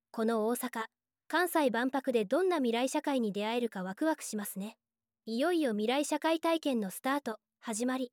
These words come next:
です。住之江区長、藤井秀明。Facebookでも情報発信をしています。ユーアールエル、エイチティーティーピ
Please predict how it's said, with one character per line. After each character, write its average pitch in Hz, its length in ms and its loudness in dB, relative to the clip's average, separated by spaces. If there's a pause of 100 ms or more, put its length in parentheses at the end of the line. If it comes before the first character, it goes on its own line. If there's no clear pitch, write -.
(140)
で 233 120 -6
す。 - 200 -10 (560)
住 285 240 0
之 349 140 2
江 339 60 2
区 - 100 -18
長、 220 260 -4 (200)
藤 247 320 0
井 311 40 2
秀 320 220 0
明。 269 80 0 (760)
Facebook 339 600 0
で 269 80 2
も 196 160 -2
情 254 220 2
報 339 180 2
発 349 220 -2
信 285 180 0
を 190 80 -4
し - 100 -10
て 226 100 -8
い 208 100 -2
ま 208 100 -6
す。 - 180 -10 (520)
ユ 294 240 0
ー 311 120 2
ア 311 40 2
ー - 20 2
ル 311 100 0
エ 285 120 2
ル、 214 140 -6 (680)
エ 311 140 4
イ 320 40 0
チ - 100 -8
テ 320 100 2
ィ 330 80 4
ー 311 40 -2
テ 320 100 0
ィ 339 100 4
ー - 40 -6
ピ 320 80 0